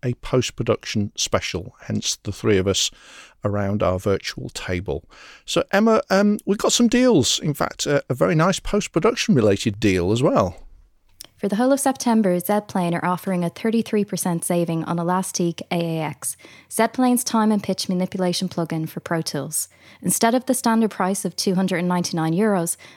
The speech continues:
Speaker 2: Elastique A A X is available for a hundred and ninety-nine euros, a saving of a hundred euros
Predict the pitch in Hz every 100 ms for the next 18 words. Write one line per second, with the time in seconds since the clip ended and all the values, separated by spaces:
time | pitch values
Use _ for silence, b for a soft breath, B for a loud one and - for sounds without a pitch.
0 | B 185 208 220 233 220 - 202 190 185
1 | 190 - 175 160 170 170 170 170 165 165
2 | 160 156 190 185 185 175 175 165 165 170
3 | 156 156 151 147 143 - - - 208 202
4 | 190 165 165 160 165 185 170 175 160 160
5 | 156 147 -